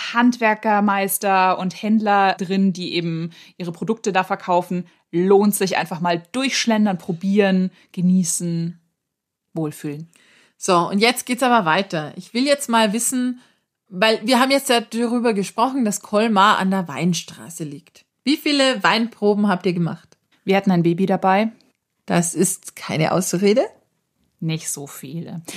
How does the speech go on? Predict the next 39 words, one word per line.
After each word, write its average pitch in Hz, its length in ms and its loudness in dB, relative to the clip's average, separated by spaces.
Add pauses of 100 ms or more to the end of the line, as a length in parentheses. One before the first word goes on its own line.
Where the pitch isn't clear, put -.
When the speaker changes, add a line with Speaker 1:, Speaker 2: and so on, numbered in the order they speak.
(120)
Speaker 1:
Also 240 220 4
wir 233 100 2
waren 247 140 4
in 240 80 2
einem 202 280 2
Weingut 160 420 -2
und 165 120 -6
wir 190 80 -2
haben 196 180 4
dort 202 280 2
so 196 120 -2
ein 180 200 -4
kleines 190 360 -2
Mini-Weintasting 208 880 2
gemacht 214 320 -2
und 190 180 -4
wir 180 100 -2
haben 180 120 -2
uns 170 140 -4
dort 160 180 -6
eingedeckt. - 600 -10 (520)
Aber 180 540 4 (300)
wir 180 240 -6
haben 180 120 0
leider 170 300 -2
gar - 160 -6
nicht 175 180 -8
so - 140 -10
viele - 480 -12
Weingüter, 165 580 -12 (460)
hm, - 200 -12
durchgemacht. 165 600 -10
Aber 233 260 4
ihr? 180 300 2 (600)
Speaker 2:
Ja, 196 600 2
also 214 200 4
so 185 200 0
zwei, 175 420 -6
drei 170 380 0